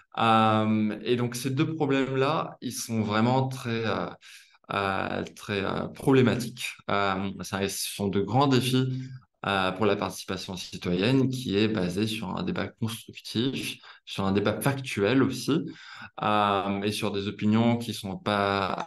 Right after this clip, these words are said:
euh, qui sont, qui se basent pas tellement, euh, sur, euh, sur, euh, sur, euh,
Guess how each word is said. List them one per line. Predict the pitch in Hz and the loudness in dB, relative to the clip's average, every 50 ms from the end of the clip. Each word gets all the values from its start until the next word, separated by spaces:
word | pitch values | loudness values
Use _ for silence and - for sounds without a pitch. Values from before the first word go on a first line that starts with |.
| - 104 - | -6 -6 -4
euh, | 101 98 95 92 104 98 | -4 -4 -4 -4 -6 -6
qui | - - - 104 | -8 -8 -10 -8
sont, | - - 107 101 95 - | -6 -4 -4 -4 -4 -4
qui | - - 113 110 - 104 | -2 -2 -2 -2 -2 -2
se | 92 104 | 0 2
basent | 110 104 101 - - | 2 2 2 0 -4
pas | - - - 117 | -4 0 0 0
tellement, | 113 - 113 107 107 107 110 110 110 - - - - - - - _ - - | 2 2 4 4 6 4 4 2 0 -6 -10 -12 -14 -16 -16 -18 _ -8 -2
euh, | - 104 104 101 101 101 101 98 98 98 101 98 | 0 0 2 2 4 4 4 4 4 2 2 0
sur, | - - - - - 113 110 110 104 104 | -2 -4 -6 -4 0 2 2 2 2 0
euh, | 101 95 90 90 92 95 95 | 0 -2 -2 -2 -2 -4 -8
sur, | 95 - - - - 110 101 98 | -8 -8 -6 -4 -2 -2 -2 0
euh, | 98 95 87 95 - | -2 -2 -2 -4 -6
sur, | - - - 101 101 98 95 - | -6 -6 -6 -4 -4 -4 -4 -4
euh, | - - - | -4 -6 -6